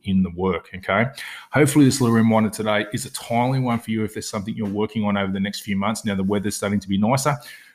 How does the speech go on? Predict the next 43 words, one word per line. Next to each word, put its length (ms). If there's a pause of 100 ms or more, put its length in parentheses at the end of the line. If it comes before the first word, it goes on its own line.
(160)
Granted, 300
I 60
say 300
that 120
on 120
a 40
rainy 220
day 200
in 40
Sydney, 300
but 220
the 60
weather's 240
gonna 140
be 120
warmer 460 (460)
and 580 (180)
the 100
sun 260
comes 220
up 260
earlier, 460
so 180
there's 220
less 280
excuse 420
to 40
stay 260
in 120
bed. 240 (160)
It's 180
not 220 (100)
as 240
inviting 680
to 100
stay 220
under 200
your 140
nice, 320
warm, 180
cozy 320
blanket. 400 (800)
Now, 320